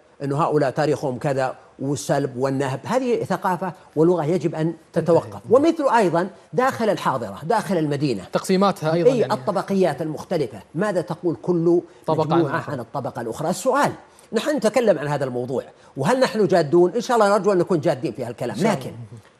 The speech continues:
Speaker 1: هل يمكن أن نصل إلى مستوى أنه فعلًا مبضع الجراح يتحرك في معالجة مثل هذه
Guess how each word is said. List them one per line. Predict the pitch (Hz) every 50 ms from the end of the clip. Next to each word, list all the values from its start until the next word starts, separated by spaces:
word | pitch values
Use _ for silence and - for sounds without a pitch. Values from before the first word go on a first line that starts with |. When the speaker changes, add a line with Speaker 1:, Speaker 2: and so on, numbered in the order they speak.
| _ _ _ _
Speaker 1:
هل | - 165 240 247
يمكن | 262 294 233 - - - 90 - - _ _ _ - - -
أن | 147 151 175
نصل | 214 214 - - 156
إلى | 131 - 139 131 123 120
مستوى | 151 190 - - - 165 139 123 98 - - - _ _ _ _ -
أنه | 160 156 156 147 139 135 123
فعلًا | - - 190 165 175 143 127
مبضع | 127 135 185 160 147 143 139 -
الجراح | 143 131 - 147 117 113 156 147 123 - - - - _ _ _ _ _ _
يتحرك | - 143 - - - - 202 196 190 190 180 - -
في | 160
معالجة | 147 143 117 147 190 175 147 127 131 113 98 131
مثل | 151 - 156 131
هذه | 135 160 156 139 131 143 135